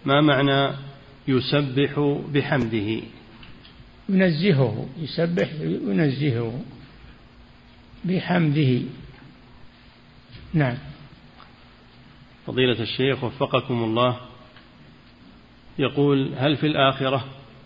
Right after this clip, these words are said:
Speaker 1: يرى الله سبحانه وتعالى؟
Speaker 2: نعم، يرى الله جل وعلا في الآخرة، لأن الله يعطي المؤمنين قوة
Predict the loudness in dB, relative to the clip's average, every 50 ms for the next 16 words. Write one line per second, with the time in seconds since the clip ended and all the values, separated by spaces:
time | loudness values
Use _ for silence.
0 | -20 -20 -20 -20 -20 -12 -4 0 2 4 6 6 6 6 6 6 4 2 0 0
1 | 2 4 4 4 2 2 -2 -4 -4 -8 -6 -2 0 2 2 2 2 2 2 2
2 | 2 2 0 0 0 -2 0 2 2 2 4 2 0 -2 -4 -10 -18 -20 -20 -20
3 | -20 -20 -20 -20 -20 -20 -20 -20 -20 -20 -20 -20 -20 -20 -20 -20 -20 -20 -20 -20
4 | -20 -20 -20 -20 -20 -20 -20 -20 -20 -20 -20 -20 -20 -20 -20 -18 -4 2 4 6
5 | 6 6 6 4 4 0 0 -4 -6 -4 -2 0 2 2 4 4 4 4 4 4
6 | 4 4 4 4 2 0 -2 -2 -2 0 0 0 0 0 0 0 2 2 2 0
7 | 0 -2 -2 -2 0 0 0 0 0 -2 0 2 2 2 2 2 2 0 0 2
8 | 2 2 2 2 2 2 2 2 2 2 2 2 0 -2 -2 -2 0 0 0 2
9 | 0 0 0 -2 -2 0 0 2 2 2 2 0 0 0 2 2 4 4 2 0
10 | -2